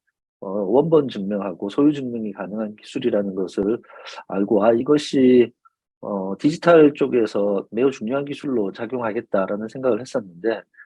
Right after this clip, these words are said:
이제 이천이십일 년 때부터는 이제, 어, 최근 이 년 사이에 이제 코로나 팬데믹 때문에 급격하게 이제, 뭐, 정치, 경제, 사회, 문화 전반, 전 분야가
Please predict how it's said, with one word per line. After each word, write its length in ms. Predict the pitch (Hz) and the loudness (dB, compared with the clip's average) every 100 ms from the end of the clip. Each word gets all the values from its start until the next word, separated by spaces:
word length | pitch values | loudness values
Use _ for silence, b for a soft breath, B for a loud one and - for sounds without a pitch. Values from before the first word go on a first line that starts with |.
| b b b _ - | b b b _ -8
이제 200 | 135 143 | 4 4
이천이십일 1040 | 120 - 160 131 113 147 143 151 - 139 | 4 4 4 2 0 -4 -6 -8 -2 4
년 380 | 143 143 139 139 - _ _ | 6 4 2 -2 -8 _ _
때부터는 720 | 120 110 - 117 104 95 90 | 0 0 -2 0 0 -2 -4
이제, 340 | 98 92 87 87 _ _ _ _ | -2 -2 -4 -10 _ _ _ _
어, 300 | - 98 90 - | -12 -8 -8 -2
최근 320 | 156 156 120 | 2 4 2
이 60 | |
년 120 | 127 139 | 2 2
사이에 200 | 147 120 | 4 4
이제 80 | 113 | 0
코로나 680 | - 180 185 156 127 104 92 _ | 0 4 6 6 4 -2 -12 _
팬데믹 420 | 170 170 151 - | -10 -8 -10 -8
때문에 500 | 110 98 95 120 104 - _ _ _ _ | -10 -8 -8 -8 -8 -14 _ _ _ _
급격하게 680 | 151 151 190 180 151 139 113 | -2 2 2 4 4 6 4
이제, 200 | 104 98 _ | 0 -6 _
뭐, 260 | - - 98 _ - - - - - | -18 -16 -16 _ -20 -20 -14 -12 -8
정치, 260 | 135 135 147 | -8 -2 0
경제, 220 | 120 117 | 0 -4
사회, 200 | 123 117 | 0 0
문화 280 | 110 95 107 | 2 0 0
전반, 480 | 117 127 127 120 - - | 0 2 2 0 -6 -6
전 320 | 113 117 131 | -2 -2 -2
분야가 560 | 143 143 104 113 170 | -2 0 2 2 0